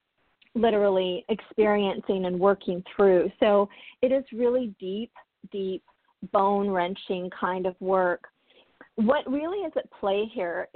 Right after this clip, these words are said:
like I said, is this real Scorpio energy. And so when we look at the themes of Scorpio, we're really looking at the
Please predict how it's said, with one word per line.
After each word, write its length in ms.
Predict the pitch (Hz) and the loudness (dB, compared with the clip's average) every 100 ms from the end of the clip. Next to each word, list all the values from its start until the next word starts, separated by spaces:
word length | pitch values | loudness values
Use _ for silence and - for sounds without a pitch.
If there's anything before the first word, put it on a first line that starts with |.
| - - | -10 -2
like 160 | 220 208 | -2 -2
I 120 | 202 - | -6 -2
said, 280 | 202 185 175 | 0 2 -2
is 120 | 220 - | -8 -8
this 120 | 214 208 202 | -10 -10 -6
real 260 | 196 190 196 | -2 -2 -4
Scorpio 540 | - 190 185 196 175 175 | -6 -4 -4 -2 -2 -2
energy. 460 | 185 185 185 185 165 | -4 -6 -6 -6 -6
And 140 | 160 196 | -6 -2
so 100 | 220 | 2
when 180 | 196 202 | 2 2
we 120 | 202 | 0
look 380 | 196 208 262 294 | 0 0 0 0
at 120 | 339 | -2
the 240 | 240 202 196 _ _ _ _ | 2 2 2 _ _ _ _
themes 360 | 220 226 226 226 | 0 2 2 0
of 100 | 202 - | -4 -6
Scorpio, 480 | - 180 180 190 170 | -2 0 0 0 0
we're 200 | 180 185 | 0 0
really 340 | 180 208 214 | 4 4 4
looking 560 | 180 175 190 - 185 185 - | 2 2 0 -2 -4 -6 -4
at 320 | 185 175 - - _ _ _ _ | -2 0 -2 -10 _ _ _ _
the 280 | 220 220 202 | 2 4 4